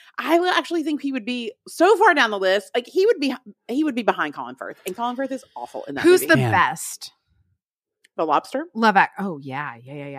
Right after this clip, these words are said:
Speaker 2: yeah,
Speaker 3: Is
Speaker 2: yeah.
Speaker 3: it, is it the
Speaker 1: It's
Speaker 3: couple
Speaker 1: ju-
Speaker 3: doing the adult movie? 'Cause it feels
Speaker 1: Oh,
Speaker 3: like
Speaker 1: yeah,
Speaker 3: they,
Speaker 1: Martin
Speaker 3: like
Speaker 1: Fre-, Martin Freeman. Martin
Speaker 3: Oh,
Speaker 1: Freeman.
Speaker 2: Mm-hmm.
Speaker 3: I heard, is Martin Freeman bad? I, like, I watched the Miller's Girl
Speaker 2: Is he
Speaker 3: uh,
Speaker 2: bad?
Speaker 3: trailer, and they were like, "Don't forget, he's a misogynist,
Speaker 2: <gasps>
Speaker 3: child beater. He, like,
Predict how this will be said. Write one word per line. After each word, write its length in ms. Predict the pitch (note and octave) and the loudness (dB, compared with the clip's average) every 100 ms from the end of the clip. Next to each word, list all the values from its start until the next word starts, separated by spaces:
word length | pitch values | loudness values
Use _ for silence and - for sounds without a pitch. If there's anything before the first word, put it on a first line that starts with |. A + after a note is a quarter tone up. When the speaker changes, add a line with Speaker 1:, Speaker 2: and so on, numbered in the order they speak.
| C3 | -12
Speaker 2:
yeah, 100 | - | -6
Speaker 3:
Is 60 | D3+ | -2
Speaker 2:
yeah. 140 | F#3+ | -2
Speaker 3:
it, 180 | D#4+ - | -4 -6
is 120 | C#3+ | -2
it 60 | E3+ | 0
the 60 | C#3+ | 2
Speaker 1:
It's 160 | D4+ - | 2 4
Speaker 3:
couple 320 | G#3 G3 - _ _ | 4 4 0 _ _
Speaker 1:
ju- 60 | C3 - | -12 0
Speaker 3:
doing 180 | D#3 D3 | 2 4
the 240 | C3+ D3+ | 0 -2
adult 220 | C3 C#3+ | -2 0
movie? 380 | C3+ D3+ F#3+ E3+ - _ _ | 2 0 -2 -4 -10 _ _
'Cause 100 | - | -10
it 60 | C3+ | 0
feels 100 | B3+ | 2
Speaker 1:
Oh, 40 | - | 4
Speaker 3:
like 60 | |
Speaker 1:
yeah, 60 | A#3+ | 4
Speaker 3:
they, 60 | D#3+ | 4
Speaker 1:
Martin 160 | F#3 | 2
Speaker 3:
like 80 | B3 | 2
Speaker 1:
Fre-, 200 | A3 - | 0 2
Martin 260 | G3+ F#3 F3 | 2 2 0
Freeman. 420 | F#3 G#3 E4 F#4 _ - | -6 -4 -4 -6 _ -8
Martin 200 | D#3+ C3 | -2 0
Speaker 3:
Oh, 40 | |
Speaker 1:
Freeman. 280 | D#3 A3+ D4 | -2 -6 -10
Speaker 2:
Mm-hmm. 320 | G3 F#3+ F3 | -10 -12 0
Speaker 3:
I 60 | G3 | 2
heard, 180 | B3 D#4 | 4 2
is 180 | G3 - - | 0 0 2
Martin 240 | A3 D4+ | 4 4
Freeman 260 | G3+ B3+ D3+ | 4 4 4
bad? 420 | C3+ A3 B3+ F3+ _ _ - | 4 4 2 -4 _ _ 2
I, 120 | G#3+ | 4
like, 180 | G#3 - | 4 4
I 80 | D#3+ | 4
watched 420 | F3+ G3 - - - | 4 2 -2 -14 -10
the 200 | C#3+ C3 | -4 0
Miller's 380 | C3 C3+ F#3+ D#3+ | 2 4 2 2
Girl 280 | F#3+ G3 G3 | 2 4 2
Speaker 2:
Is 100 | A#3 | 0
he 100 | F#4 | -6
Speaker 3:
uh, 40 | |
Speaker 2:
bad? 240 | D4 E4 A4+ | -4 -4 0
Speaker 3:
trailer, 480 | F3+ A3+ B3+ A#3+ - _ _ | 2 4 2 2 -4 _ _
and 80 | D3 | 0
they 40 | D#3 | 2
were 40 | |
like, 100 | C#3+ A2+ | 4 4
"Don't 140 | E3 | 4
forget, 300 | D#3+ D#3 D3 | 6 6 4
he's 220 | B2+ C#3+ | 2 2
a 240 | C#3 B2+ G2 _ _ _ | 4 4 0 _ _ _
misogynist, 840 | C3 B2+ - C3+ C#3 C#3+ C#3 B2 - _ | -4 -2 4 4 4 2 0 0 -8 _
Speaker 2:
<gasps> 120 | - | -8
Speaker 3:
child 280 | - C#3 B2+ A2+ | 2 4 4 2
beater. 480 | C#3 C3+ C3+ C3 - _ _ _ | 2 4 4 2 -2 _ _ _
He, 180 | - C#3 | -4 0
like, 200 | C3 | 0